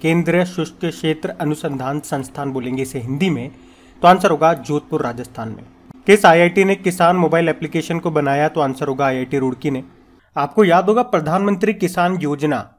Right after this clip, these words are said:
जो कि शुरू हुई थी चौबीस फरवरी दो हज़ार उन्नीस को। कहाँ से? गोरखपुर, यूपी से। यहाँ पे किसान का मतलब होता है कृषक सम्मान निधि योजना। इसमें क्या होता है? साल भर में, आ, किसानों को दो दो हज़ार रुपये करके तीन किश्तों में टोटल छः हज़ार रुपये दिए जाते हैं।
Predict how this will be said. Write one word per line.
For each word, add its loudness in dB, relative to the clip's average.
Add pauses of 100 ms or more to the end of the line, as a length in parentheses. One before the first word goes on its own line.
जो 2
कि 0
शुरू 2
हुई -2
थी -6
चौबीस -2
फरवरी 0
दो -2
हज़ार 0
उन्नीस 0
को। -14
कहाँ 0
से? -4 (320)
गोरखपुर, 2
यूपी -6
से। -18 (240)
यहाँ -2
पे -4
किसान 0
का 0
मतलब -2
होता -4
है -4
कृषक -6
सम्मान -4
निधि -6
योजना। -8
इसमें -6
क्या 2
होता -2
है? -8
साल -4
भर -6
में, -4 (420)
आ, -6
किसानों -2
को -6
दो -4
दो -6
हज़ार -4
रुपये -6
करके -8
तीन -8
किश्तों -10
में -8
टोटल -8
छः -6
हज़ार -6
रुपये -8
दिए -10
जाते -12
हैं। -16